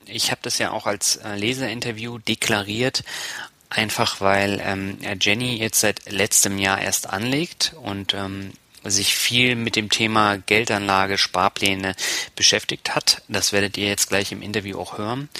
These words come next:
Aber darüber hinaus eben noch gar nicht so lange fertig ist mit ihrem Studium und, ähm, praktisch auch noch das ganze Arbeitsleben vor sich hat. Und sie hat, ähm, vor einiger Zeit, ähm, meinen Humankapitalartikel auch, äh, kommentiert.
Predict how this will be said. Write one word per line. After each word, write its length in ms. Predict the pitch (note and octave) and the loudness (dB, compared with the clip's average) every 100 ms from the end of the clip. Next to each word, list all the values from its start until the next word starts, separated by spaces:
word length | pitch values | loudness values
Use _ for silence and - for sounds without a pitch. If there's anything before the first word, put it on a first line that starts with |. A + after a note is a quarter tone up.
| - - - - - - | -4 -4 -6 -8 -12 -2
Aber 320 | G#2+ B2 D3 | 2 6 6
darüber 300 | B2+ A2+ A2 | 4 2 2
hinaus 520 | G2 F#2+ F#2+ B2 C3+ | 2 2 2 4 4
eben 440 | - A2+ A2 A2 A2 _ | 4 0 -2 -6 -8 _
noch 180 | G#2+ G#2+ | -8 -2
gar 160 | A2 A2+ | 0 2
nicht 140 | B2+ | 2
so 80 | A#2 | 2
lange 180 | G#2+ G#2 | 0 0
fertig 320 | A#2 A#2+ A2+ | 0 0 0
ist 140 | G#2 | -2
mit 120 | G#2 - | -2 -6
ihrem 160 | G2+ | -2
Studium 540 | F#2+ - A2 A2 F#2 F#2+ | -2 -2 -2 0 0 -4
und, 200 | F#2 F#2+ | -6 -6
ähm, 200 | G2+ F#2+ | -6 -4
praktisch 380 | G2 - - G#2 | -2 2 2 0
auch 420 | G#2 - G#2+ - | -8 -10 -12 -8
noch 140 | - | -10
das 220 | - - | -2 0
ganze 260 | - G2+ F#2 | 2 2 2
Arbeitsleben 600 | F2+ A2 A2 G#2+ G#2 G2+ | 2 0 0 2 0 0
vor 180 | - C3 | -4 -2
sich 220 | C3 - | 0 0
hat. 160 | A#2+ - - - _ _ _ - | 0 -4 -14 -20 _ _ _ -2
Und 140 | G#2 | 2
sie 160 | G#2+ A2+ | 4 4
hat, 240 | - - - - - - | 4 2 -2 -10 -10 -4
ähm, 380 | B2 A2+ A2+ A2 | 0 0 0 -2
vor 560 | - - A2+ A2+ A2 - | 0 6 8 8 6 4
einiger 400 | A#2 A#2 A2 - | 0 2 2 2
Zeit, 500 | - G#2 B2+ - G#2+ | 2 4 4 4 4
ähm, 220 | A2 G#2+ | 2 2
meinen 240 | G2+ G2+ | 2 2
Humankapitalartikel 1300 | G2+ G#2 A#2 B2+ A2+ G2 - F#2+ F#2+ F#2 - G2 F2+ | 2 4 4 2 0 2 2 2 0 -2 -2 -2 -4
auch, 720 | F2+ F#2+ F#2 - - A#2 G2 | -2 -2 -2 -6 -4 2 2
äh, 20 | F#2 | 2
kommentiert. 720 | - G2 F#2+ - G2+ A#2 - | 0 -2 0 0 4 2 2